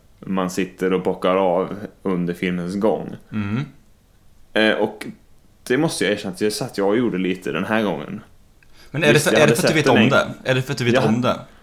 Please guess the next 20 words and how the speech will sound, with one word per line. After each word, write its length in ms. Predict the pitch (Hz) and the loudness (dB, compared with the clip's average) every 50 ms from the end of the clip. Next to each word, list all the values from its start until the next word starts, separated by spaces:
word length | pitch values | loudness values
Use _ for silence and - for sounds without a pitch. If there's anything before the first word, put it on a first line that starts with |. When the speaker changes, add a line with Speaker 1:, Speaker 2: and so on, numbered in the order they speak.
| - - - - | -20 -20 -16 -8
Speaker 1:
nej, 220 | - 127 139 156 170 | -2 2 4 4 4
alltså, 220 | 180 175 - 160 | 2 2 2 2
jag 140 | 156 165 165 | 2 0 0
tror 260 | - - 185 180 175 | 0 0 2 2 2
inte 180 | 175 175 180 151 | 2 2 2 4
det. 80 | 113 110 | 4 4
Jag 100 | 117 131 | 4 2
hade 260 | 135 160 160 143 147 | 2 0 2 2 2
ju 60 | 165 | 2
sett 300 | 165 - 160 135 - - | 2 0 -2 -4 -2 -2
den 160 | - 143 139 | 0 0 0
en 200 | - - 131 120 | 2 0 0 2
gång, 160 | 113 110 104 104 | 2 2 2 2
men 80 | 107 | 0
det 60 | 113 | 2
var 120 | 120 135 139 | 2 2 2
ju 80 | 117 | 2
länge 300 | 107 113 117 107 98 95 | 2 2 2 2 0 0
sedan. 240 | 98 - 67 65 107 | 0 -2 -2 -2 -2
Speaker 2:
Ja. 260 | 107 95 95 107 127 | -2 -2 -2 -4 -6